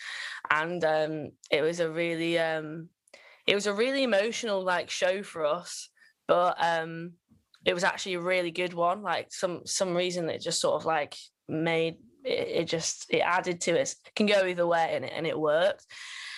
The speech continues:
Anyway, so we played the show, and it was all a very emotional day. And basically, Simon Raymond, who runs Bella Union, um, he's, like, a bit of a legend. He used to be in the Cocteau Twins, so, like, it's, he, he's, like,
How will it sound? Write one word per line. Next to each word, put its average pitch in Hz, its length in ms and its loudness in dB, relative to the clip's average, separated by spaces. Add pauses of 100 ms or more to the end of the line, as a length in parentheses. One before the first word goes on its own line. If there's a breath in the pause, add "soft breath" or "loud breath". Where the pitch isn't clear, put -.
(160 loud breath)
Anyway, 190 260 4
so 175 160 -8
we 190 80 -8
played 233 320 0
the 196 60 -8
show, 180 420 2
and 170 80 -2
it 160 80 -4
was 180 140 -2
all 180 160 4
a 175 40 -6
very 175 260 2
emotional 170 500 -4
day. 175 400 2
And 156 320 -8
basically, 170 440 -2
Simon 175 760 0 (160)
Raymond, 175 500 0
who 170 340 -6
runs 175 300 0
Bella 170 260 0
Union, 170 560 -6 (640 loud breath)
um, 160 440 0 (680)
he's, 180 280 0
like, 165 160 0
a - 20 -8
bit 170 140 4
of 160 80 -2
a 160 60 0
legend. 170 500 -2
He 175 80 -2
used 170 140 -2
to - 40 -6
be 170 80 0
in 160 60 0
the 151 80 -2
Cocteau - 520 -2
Twins, 180 500 -2
so, 170 100 0
like, 160 340 0 (340 loud breath)
it's, - 460 -4
he, - 260 -2
he's, 185 300 0
like, - 300 0